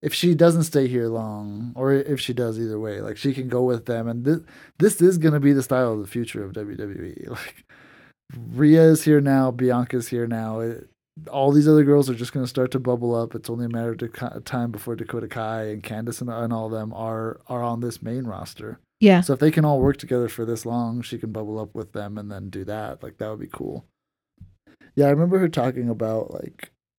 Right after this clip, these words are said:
Speaker 1: when people were saying, "Why is she even going to N X T?" and, like, the humility that she had and
Speaker 2: Yeah.
Speaker 1: professional-, like, not professionalism, but the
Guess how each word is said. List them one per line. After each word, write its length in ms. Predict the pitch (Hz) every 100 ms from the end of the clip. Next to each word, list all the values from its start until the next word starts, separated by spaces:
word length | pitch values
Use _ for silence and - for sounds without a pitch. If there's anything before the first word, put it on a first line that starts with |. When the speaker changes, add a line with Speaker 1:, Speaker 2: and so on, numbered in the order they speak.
| _ _ _ _
Speaker 1:
when 160 | 151 135
people 300 | 139 127 123
were 140 | 117
saying, 280 | - 117 113
"Why 160 | 110
is 100 | 117
she 140 | 117 123
even 180 | 117 113
going 220 | 113 110
to 60 |
N 120 | 113 110
X 140 | 95
T?" 180 | - 123
and, 100 | 113
like, 140 | 110 -
the 80 |
humility 500 | 123 147 131 127 127 127
that 100 | 127
she 180 | -
had 260 | 135 120 120
and 240 | 120 117 110
Speaker 2:
Yeah. 20 |
Speaker 1:
professional-, 520 | - 208 269 - 143
like, 200 | 135 135 - - -
not 140 | 156 165
professionalism, 640 | 165 143 139 131 120 117
but 280 | 113 113 - _ _ _ _ _ _ -
the 720 | 131 131 127 123 120 - -